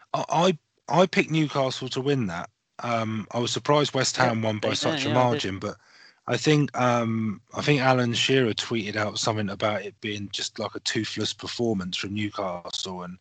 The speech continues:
Speaker 2: It was bad.
Speaker 1: from
Speaker 2: It was really bad.
Speaker 1: f-, f-, yeah, from the bits that I, that I saw, they, they didn't seem to offer anything at all. They just seemed to be a shambles at the back, and going
Speaker 2: Yeah.
Speaker 1: forward, it wasn't an awful lot better, to be honest.
Speaker 2: Hernandez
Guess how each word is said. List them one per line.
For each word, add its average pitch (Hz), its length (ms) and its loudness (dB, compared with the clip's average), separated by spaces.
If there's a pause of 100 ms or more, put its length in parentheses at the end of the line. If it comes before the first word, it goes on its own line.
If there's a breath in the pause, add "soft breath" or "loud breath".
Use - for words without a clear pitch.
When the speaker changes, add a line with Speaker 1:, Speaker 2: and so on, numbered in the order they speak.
(100)
Speaker 2:
It 131 80 -10
was - 180 -16
bad. 107 360 -2
Speaker 1:
from 120 260 2
Speaker 2:
It 107 120 0
was - 80 -10
really 110 120 -6
bad. 104 320 -8
Speaker 1:
f-, - 420 -6
f-, - 260 -8 (160)
yeah, 135 440 4
from 127 180 -4
the 131 100 0
bits 143 280 2
that 127 160 2
I, 120 180 2 (140)
that 123 140 0
I 123 180 2
saw, 117 480 2
they, 120 260 -2 (320)
they 131 120 2
didn't 175 180 4
seem 165 160 2
to 135 80 -2
offer 120 260 -2
anything 139 340 2
at - 160 -2
all. 113 320 0 (920)
They 127 140 2
just 123 200 0
seemed 131 160 2
to - 60 -6
be 123 120 0
a 117 40 0
shambles 135 580 2
at 113 80 -4
the 117 80 -6
back, 120 320 0
and 110 100 -4
going 123 220 2
Speaker 2:
Yeah. 120 80 -2
Speaker 1:
forward, 113 400 0 (320)
it 107 100 -12
wasn't 117 300 -2
an 113 120 -2
awful 110 220 -4
lot 113 160 0
better, 120 240 -2
to - 120 -6
be 127 100 -8
honest. 127 240 0
Speaker 2:
Hernandez 120 500 0